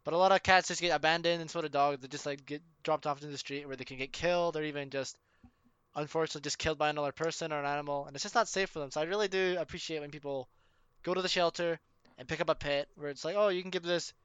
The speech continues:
old dog the last good years of his life, or you can pick up this mid-aged dog and give him the best half of his life, even though he may have had a rough start." Just make them comfortable before they inevitably leave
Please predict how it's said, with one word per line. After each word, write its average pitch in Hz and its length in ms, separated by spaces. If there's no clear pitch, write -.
old 170 220
dog 165 280
the 147 80
last 147 440
good 147 200
years 147 200
of 135 60
his 127 140
life, 143 320
or 151 160
you 143 120
can 151 160
pick - 160
up 139 120
this 139 240
mid-aged 160 400
dog 151 180
and 147 80
give 143 120
him 139 100
the 127 80
best 143 380
half 160 300
of 151 100
his 143 200
life, 143 240
even 143 180
though 135 80
he 135 80
may 135 140
have 127 180
had - 20
a 123 160
rough 151 160
start." 151 480
Just 175 160
make 220 140
them 190 100
comfortable 170 540
before 151 360
they 139 340
inevitably 147 460
leave 135 380